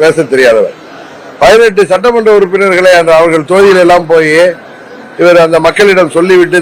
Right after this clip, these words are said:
தான் அவர்களை பிரதிநிதிகள் செய்தாரா? அவர் அம்மா அவர்கள் அந்த க-, கடுமையான உடல்நல குறைவிலேயே அம்மா அவர்களால் சட்டமன்ற உறுப்பினர்களாக ஆனவர்களை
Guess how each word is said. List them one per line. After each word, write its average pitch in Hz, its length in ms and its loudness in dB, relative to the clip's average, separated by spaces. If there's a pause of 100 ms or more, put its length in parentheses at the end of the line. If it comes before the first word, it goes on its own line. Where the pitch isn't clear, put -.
தான் 170 140 0 (340)
அவர்களை 151 300 0 (100)
பிரதிநிதிகள் 135 540 -4
செய்தாரா? 120 400 0 (960)
அவர் 127 180 0 (100)
அம்மா 214 220 -2 (100)
அவர்கள் 196 380 0
அந்த 170 120 -2 (100)
க-, 139 280 0
கடுமையான 156 460 0 (140)
உடல்நல 185 340 0 (100)
குறைவிலேயே 175 460 -2 (100)
அம்மா 185 280 -2
அவர்களால் 185 460 0
சட்டமன்ற 175 480 -4
உறுப்பினர்களாக 160 760 -2
ஆனவர்களை 143 520 0